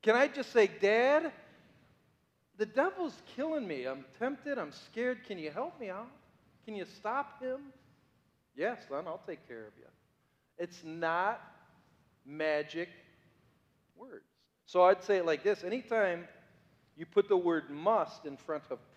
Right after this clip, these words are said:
prayer, it's really not prayer. "Well, you must have a quiet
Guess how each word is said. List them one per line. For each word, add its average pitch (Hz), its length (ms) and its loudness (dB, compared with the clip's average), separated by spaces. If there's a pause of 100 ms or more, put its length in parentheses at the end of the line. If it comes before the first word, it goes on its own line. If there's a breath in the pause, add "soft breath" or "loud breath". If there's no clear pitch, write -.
prayer, 120 560 -4
it's - 160 -20
really 180 280 -4
not 120 220 -10 (140)
prayer. 120 340 -8
"Well, 123 120 -6
you 143 160 -10
must 143 500 -4
have 131 140 -8
a - 20 -16
quiet 131 380 -6